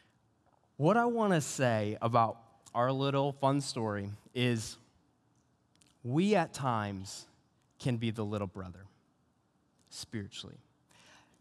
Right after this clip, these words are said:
And this is how C S Lewis put it. I got, I got a quote here for you. And he said, "It would seem that our Lord finds our desires not too strong, but too weak.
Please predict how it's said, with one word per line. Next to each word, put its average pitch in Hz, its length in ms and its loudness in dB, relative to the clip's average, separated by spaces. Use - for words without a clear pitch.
And 131 160 2
this 196 140 2
is 254 140 0
how 233 140 6
C 180 340 0
S 143 200 0
Lewis 120 400 -4
put 95 220 -10
it. 92 100 -16
I 117 60 -6
got, 143 200 2
I 143 60 2
got 165 140 4
a 208 40 0
quote 156 300 -2
here 123 160 0
for 113 240 -6
you. 110 160 -4
And 151 80 2
he 175 60 6
said, 156 280 2
"It 196 140 6
would 269 220 -2
seem 175 420 4
that 143 160 4
our 170 240 4
Lord 147 380 2
finds 139 280 4
our 139 200 4
desires 135 520 4
not 139 360 2
too 240 180 0
strong, 131 540 2
but 131 160 -6
too 147 180 -2
weak. 110 400 -4